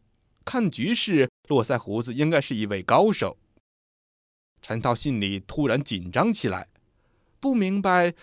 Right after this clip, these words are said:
像爸爸这样老实正直的人，今天怎么会带他来这种地方？可事已至此，自己要做的就是千万不能输棋。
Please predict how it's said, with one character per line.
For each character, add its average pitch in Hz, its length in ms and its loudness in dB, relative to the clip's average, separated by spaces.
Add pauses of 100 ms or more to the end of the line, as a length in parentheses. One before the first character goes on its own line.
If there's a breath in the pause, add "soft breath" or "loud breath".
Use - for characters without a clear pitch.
像 226 260 2
爸 247 240 -4
爸 208 100 -2
这 196 200 2
样 170 240 0
老 120 300 2
实 127 220 -2
正 185 320 0
直 156 140 -2
的 139 100 2
人， 123 260 0 (200 soft breath)
今 135 200 -4
天 135 140 -4
怎 107 140 -6
么 98 80 -6
会 131 180 -4
带 127 240 0
他 131 140 -6
来 117 160 0
这 269 280 -4
种 143 140 -2
地 135 200 0
方？ 113 240 -2 (800)
可 - 120 -2
事 165 200 -4
已 160 120 -4
至 208 240 -2
此， 117 320 -4 (160 soft breath)
自 139 140 -4
己 104 120 -8
要 110 180 2
做 113 240 0
的 95 100 -8
就 98 80 -12
是 - 140 -16
千 156 340 -2
万 185 160 0
不 101 160 -8
能 90 160 -8
输 214 200 -2
棋。 123 400 -4